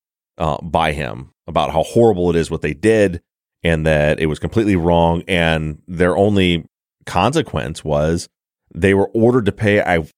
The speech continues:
memory serves, a hundred and twenty-seven thousand dollars to the Brights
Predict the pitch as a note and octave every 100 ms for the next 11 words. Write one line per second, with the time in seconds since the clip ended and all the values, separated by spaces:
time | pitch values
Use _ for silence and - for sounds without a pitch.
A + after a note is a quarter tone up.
0 | _ _ _ - G2+ A2+ B2+ A#2 - A2
1 | G2+ E2+ - A#2 A#2+ A2 G2+ - A2 A2+
2 | - - G#2 G#2 F#2+ F#2 F#2+ G2 F#2 D#2+
3 | D#2+ F2+ G#2 G#2+ - _ _ _ _ _
4 | - A2+ G#2+ D#2+ F2 E2+ G#2+ - -